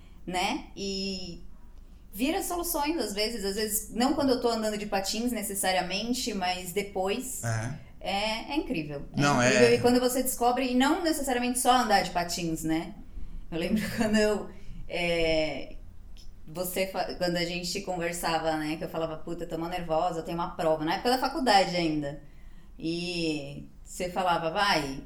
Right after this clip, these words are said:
Speaker 1: vai no caminho escutando uma música." Você lembra? Eu ia escutando Chiquititas, velho.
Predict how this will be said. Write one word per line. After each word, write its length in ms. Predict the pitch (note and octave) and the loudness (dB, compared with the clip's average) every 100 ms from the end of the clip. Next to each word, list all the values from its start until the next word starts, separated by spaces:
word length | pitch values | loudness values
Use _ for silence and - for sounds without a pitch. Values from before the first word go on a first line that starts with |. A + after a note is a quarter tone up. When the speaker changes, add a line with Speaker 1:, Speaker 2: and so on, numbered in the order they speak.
| - | -4
Speaker 1:
vai 320 | F3+ F3 G#3+ | 2 4 2
no 120 | A#3 | 0
caminho 400 | A3+ G#3 G3 G3+ | -2 -2 -2 -2
escutando 500 | A#3 - A#3 A3+ G#3+ | -2 -2 -4 -2 -2
uma 140 | G#3+ A3 | 0 0
música." 580 | G#3 F3 E3 - D#3 D#3 | -2 -2 -4 -6 -6 -6
Você 140 | - E3+ | -6 -4
lembra? 340 | F#3 F3+ D#3+ | -4 -2 0
Eu 120 | F3+ | 0
ia 80 | G3 | 0
escutando 400 | G#3 - G#3 G#3+ | -2 -2 0 2
Chiquititas, 720 | B3 - B3+ - G#3 F#3 E3+ E3+ | 0 0 -2 -2 -2 0 0 2
velho. 320 | E3 D#3 D3+ | 2 2 0